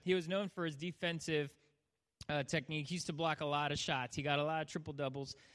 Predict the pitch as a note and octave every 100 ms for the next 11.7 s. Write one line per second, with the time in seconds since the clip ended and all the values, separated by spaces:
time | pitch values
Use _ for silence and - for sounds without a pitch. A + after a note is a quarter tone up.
0 | - C3+ B2+ C3 C#3+ C#3+ C3+ C#3 B2+ C#3+
1 | C3 F#3 C#3+ - - - _ D3+ D#3 -
2 | G3+ F3+ - _ _ _ _ _ _ -
3 | - - - - - B3+ C4+ G#3 A#3+ A3
4 | F#3+ G3 - E3+ E3+ F#3+ A3 A3+ A3+ G#3
5 | G3+ - G3+ G3 F#3+ F#3 G#3 F3 E3+ F#3
6 | F3 E3 D3+ A#3 G#3+ - - _ _ _
7 | _ _ _ _ _ G3+ G3 E3+ E3 D#3
8 | D3 F3 F#3+ F#3+ F#3 F#3 G3+ E3 D#3+ C#3
9 | D#3+ F3 - F3 D#3 G3+ F#3 C3+ D#3 E3+
10 | F3+ F3+ F3 D#3+ F#3 E3 F#3 A3+ F#3+ F3
11 | F3+ D#3 A#3 G3 E3+ E3+ F3